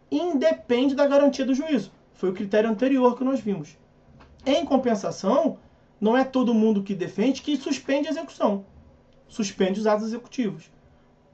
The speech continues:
Mas também você não, não tira a possibilidade de suspensão.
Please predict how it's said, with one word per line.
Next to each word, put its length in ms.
Mas 120
também 180
você 180
não, 200
não 140
tira 360
a 60
possibilidade 800
de 80
suspensão. 640